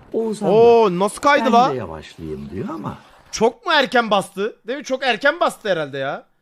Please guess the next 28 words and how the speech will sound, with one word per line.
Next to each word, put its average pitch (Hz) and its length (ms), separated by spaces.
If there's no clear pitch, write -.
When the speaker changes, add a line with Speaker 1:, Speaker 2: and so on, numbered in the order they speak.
Speaker 2:
Hızlı 170 360
gidiyordu 240 360
zaten 196 420
de 294 60
çok 294 200
erken 254 360
bastı 180 260
bence 147 200
freni. 123 300
Sert - 500
bastı 196 320
yani. 135 240
Hani 127 180
yavaş 220 380
yavaş, 214 300
yavaş 226 300
yavaş 226 200
yapabilirdi. 254 400
Hart 247 380
diye 262 160
bastı 254 280
gibi 254 140
hissettim. 151 500
Bakalım 190 280
Zafer 175 220
Hoca 165 140
ne 156 80
diyecek? 110 340